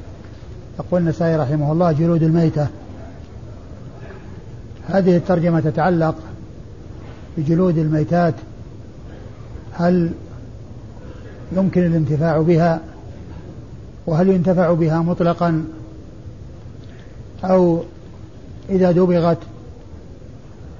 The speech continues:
أو أنه لا ينفع، ينتفع بها مطلقا، دبع-، دبغت أو لم تدبغ؟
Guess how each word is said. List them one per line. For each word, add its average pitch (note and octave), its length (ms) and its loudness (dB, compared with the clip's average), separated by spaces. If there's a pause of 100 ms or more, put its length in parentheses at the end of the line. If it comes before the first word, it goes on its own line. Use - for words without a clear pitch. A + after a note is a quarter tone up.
(1080)
أو G#3+ 140 8
أنه G3+ 280 6
لا G#3 120 8
ينفع، F3+ 440 2
ينتفع F3+ 420 2
بها E3+ 260 4
مطلقا، F3 440 2
دبع-، F3 500 2
دبغت F3+ 460 4
أو F3 80 4
لم E3+ 160 2
تدبغ؟ E3+ 440 4